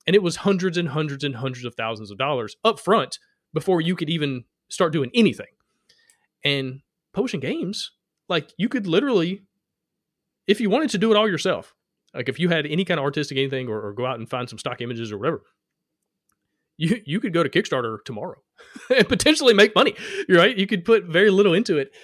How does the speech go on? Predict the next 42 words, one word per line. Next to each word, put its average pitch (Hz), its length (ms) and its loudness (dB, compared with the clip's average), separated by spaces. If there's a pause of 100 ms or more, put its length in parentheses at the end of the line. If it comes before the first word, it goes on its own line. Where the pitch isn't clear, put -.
(200)
and 147 140 -2
then 156 120 -2
still 165 300 -2
come 156 160 -4
out 135 100 -4
on 120 100 -6
the 113 60 -8
back 139 220 -2
end. 101 100 -10
Like, 117 180 -8
you're 135 120 -6
probably 143 180 -2
not 123 100 -4
gonna 107 100 -6
be 110 120 -6
overly 123 340 0
successful, - 400 -8
but, 151 200 -2 (260)
but 185 160 -2
you 165 80 0
could 170 220 -4
do 107 140 -8
it. - 120 -20
And 139 100 -14
so 170 100 -2
I 160 80 0
think 240 180 -8
that's 156 140 -2
something 123 220 -4
else 117 120 -4
for 117 100 -16
people 117 200 -6
to, 92 100 -10 (140)
to 120 100 -14
realize. 107 440 -4 (400)
If 151 120 -6
you're 156 100 -4
having 226 240 0
reservations, 117 680 -4
if 131 120 -14
you're 143 80 -2
listening 165 440 -2